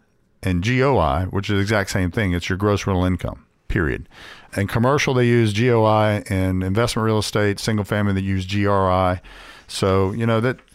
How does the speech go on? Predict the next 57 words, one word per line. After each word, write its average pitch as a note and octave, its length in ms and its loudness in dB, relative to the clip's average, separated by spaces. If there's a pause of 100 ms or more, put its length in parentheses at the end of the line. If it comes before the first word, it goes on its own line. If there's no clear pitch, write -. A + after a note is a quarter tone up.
(300)
I D#3 100 0
just F#3 140 0
want F3 140 2
to B2+ 60 0
kinda C3 220 0
go A#2+ 180 2
through A#2+ 280 0
that B2 280 0
because G2+ 340 0
I G2 80 0
get A2+ 280 -2
that A2+ 160 -4
question G#2+ 360 0
a G2 40 -2
lot. G2 260 0
And - 20 -8
a G2 60 -2
lot F#2+ 160 2
of A2+ 80 0
these G#2+ 160 0
guys F#2 280 0
always G2 300 0
ask F#2 300 0
me, E2+ 220 -2
"Well, D#2+ 100 -4
how G2+ 140 -2
do C#3 60 -2
you C3+ 80 -2
figure A2 320 -4
out, G2+ 300 -4
you G2 140 -6
know, F2+ 260 -4 (160)
your F#2 540 -4 (240)
return A2 320 -4
on G2+ 120 0
investment? F2+ 500 -2
How G2+ 140 0
should G#2+ 180 -4
I G2 80 0
do F#2+ 200 -2
this? E2+ 280 -2
How F2+ 140 -4
much G#2+ 180 0
should G2+ 140 -2
I G2 60 -2
put G2+ 220 -4
for F#2+ 120 -4
reserve?" F2 360 -2 (680)
It's B2+ 180 0
not D#3 220 0
complicated. A2+ 680 0
It's F2+ 160 -4
simple A#2 320 -2
math. D2+ 540 -6
I D#2 80 -8
mean, E2+ 180 -2
it's, F2 240 -4